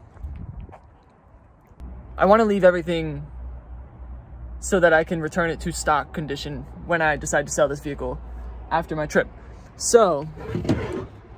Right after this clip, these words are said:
because I'm brilliant, there are, let's see, there are these, let me see if I can see, these hooks here, one here, there was one here, one here, one here.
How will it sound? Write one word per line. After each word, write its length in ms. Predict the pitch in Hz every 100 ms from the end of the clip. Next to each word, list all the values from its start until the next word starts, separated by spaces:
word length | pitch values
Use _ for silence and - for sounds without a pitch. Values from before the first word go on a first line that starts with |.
| - -
because 320 | 143 - 220 190
I'm 160 | 156
brilliant, 440 | 139 185 175 - - - - - - - - - - -
there 300 | 165 196 214
are, 560 | 185 175 170 170 165 165 -
let's 160 | 165
see, 340 | - 156 127 151 - - 160
there 180 | 202
are 80 | 208 175
these, 420 | 185 170 160 -
let 100 | 131
me 40 |
see 160 | - -
if 40 | -
I 60 |
can 100 | -
see, 200 | - - - - - -
these 140 | 156
hooks 340 | 185 220 - -
here, 240 | 262 294 - - - - - -
one 200 | 190 202
here, 400 | 226 233 240 - -
there 80 | 180
was 160 | 175
one 200 | 180 190
here, 380 | 185 220 220 220 - - - - - - -
one 240 | - 180 180
here, 400 | 180 165 156 156 - - - - - -
one 240 | - 147
here. 480 | 147 160 156 117 143